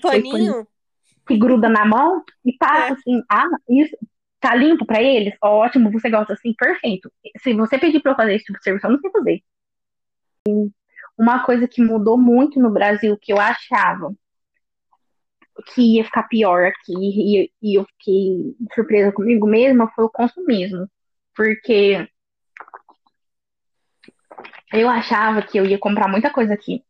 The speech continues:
Speaker 1: porque relativamente é mais barato, né? Você vai,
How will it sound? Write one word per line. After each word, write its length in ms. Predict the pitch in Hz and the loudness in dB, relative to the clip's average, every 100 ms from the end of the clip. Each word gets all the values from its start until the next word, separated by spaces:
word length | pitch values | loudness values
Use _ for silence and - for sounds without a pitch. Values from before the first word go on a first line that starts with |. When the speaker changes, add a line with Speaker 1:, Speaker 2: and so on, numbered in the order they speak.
| _ _ _ | _ _ _
Speaker 1:
porque 880 | 208 190 - 185 190 190 190 185 180 - _ _ _ | -6 -6 -4 -2 0 -2 0 -2 -4 -10 _ _ _
relativamente 960 | - 247 269 - 233 196 190 226 254 - | -2 0 0 0 -2 -2 0 0 -2 -6
é 60 | 208 | -4
mais 200 | 180 196 | -4 -2
barato, 360 | 202 214 165 - - _ - - | -2 -2 -4 -8 -16 _ -20 -10
né? 140 | 185 196 | -6 -4
Você 240 | 202 196 | -6 -6
vai, 240 | 196 180 | -2 -2